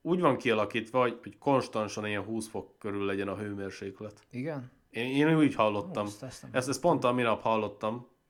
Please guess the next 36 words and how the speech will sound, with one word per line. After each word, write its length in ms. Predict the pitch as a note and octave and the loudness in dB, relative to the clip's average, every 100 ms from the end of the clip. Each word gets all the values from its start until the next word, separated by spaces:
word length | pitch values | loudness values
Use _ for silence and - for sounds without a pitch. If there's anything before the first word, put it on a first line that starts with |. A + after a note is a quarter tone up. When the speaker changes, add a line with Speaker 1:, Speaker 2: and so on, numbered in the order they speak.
| _ | _
Speaker 1:
Vagy 200 | A2+ - _ | -16 -16 _
olvastam, 640 | D#3 G3 G3 C#3 - A#2+ | 4 6 6 2 0 -2
vagy 140 | A2+ A2 | -2 -2
néztem, 360 | B2 B2+ C3 | -2 -2 -4
nem 100 | B2 | -4
is 80 | A#2 | -4
tudom. 440 | A2+ G#2+ G#2+ A2 - | -6 -6 -8 -12 -4
Mindegy, 260 | F3+ D3 | 0 2
az 120 | B2 D3+ | 4 4
a 40 | |
lényeg, 180 | C3+ A2 | 2 0
hogy 100 | A2 | 0
vo-, 240 | A2+ A#2+ - | 0 -4 -6
a 60 | |
Speaker 2:
Mhm. 80 | C3+ | -6
Speaker 1:
piramisra 380 | C3+ F3+ D3+ D3 | 0 2 2 0
is 100 | C#3 | 0
próbáltam 400 | D3 B2 A2+ A2+ | 0 0 0 0
helyek 300 | A#2 A#2+ G#2 | -2 0 0
közel 260 | A2+ G#2+ G#2 | -2 -4 -4
azért 200 | G2+ F#2+ | -4 -6
Speaker 2:
Mhm. 100 | A2 | -2
Speaker 1:
készülni, 420 | A2 B2+ B2+ B2+ | -2 -2 -2 -2
hogy 120 | A2+ | -2
azért 260 | G#2 G#2 - - - _ _ _ | -4 -6 -8 -20 -20 _ _ _
valami 380 | B2 B2 A2+ A2 | 0 4 4 4
fogalmam 500 | A#2+ A2+ G#2+ G#2 G2+ | 2 4 4 2 0
legyen. 260 | G#2 B2 | 2 2
Speaker 2:
Mhm. 80 | C3 | 2
Speaker 1:
Amúgy 180 | C3 D#3 | 0 2
eddig 240 | F3 F#3+ F3+ | 2 4 4
is 160 | D#3+ | 2
volt, 220 | E3+ F#3+ F3 | 0 -2 0
de 180 | C#3 - | -4 -4
érted? 380 | A2+ A2 E3 E3+ A#2+ A2 | -6 -2 -4 -6 -12 -12
Speaker 2:
Igen. 200 | A2+ | -14